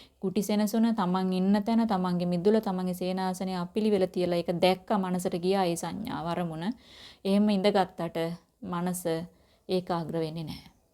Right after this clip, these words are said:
ඒ මේ හිතන්න මේ රහතන් වහන්සේ කෙනෙකුට මෙච්චර සියුම් දෙයක් බලපෑවේ. අපි මේ රහත් තියා මම දන්නේ නැහැ සෝවාන් වෙච්ච අය ඉන්නවද කියන්නේ.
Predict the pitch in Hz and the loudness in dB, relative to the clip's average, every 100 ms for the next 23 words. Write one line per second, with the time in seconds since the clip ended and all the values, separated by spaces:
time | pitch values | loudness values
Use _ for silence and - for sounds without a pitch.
0 | _ _ - 175 208 208 214 240 214 220 | _ _ -2 4 6 6 6 4 4 2
1 | 220 247 247 220 185 202 208 226 226 226 | 2 2 2 2 2 0 0 4 4 4
2 | 233 226 233 226 233 226 208 202 208 196 | 4 2 -2 0 0 0 -2 -2 -4 -2
3 | 190 190 185 175 175 - - 139 120 - | -2 -2 -2 -2 -2 -4 -6 -8 -10 -12
4 | - _ _ - - _ 180 196 226 214 | -18 _ _ -20 -20 _ -8 2 4 6
5 | 220 220 202 208 - 208 202 214 202 190 | 6 4 4 0 0 2 4 4 2 2
6 | 185 180 190 175 180 175 175 175 170 180 | 0 2 0 -2 -2 -2 -2 -4 -4 -4
7 | 170 170 208 269 277 196 | -4 -4 -4 -4 -4 -6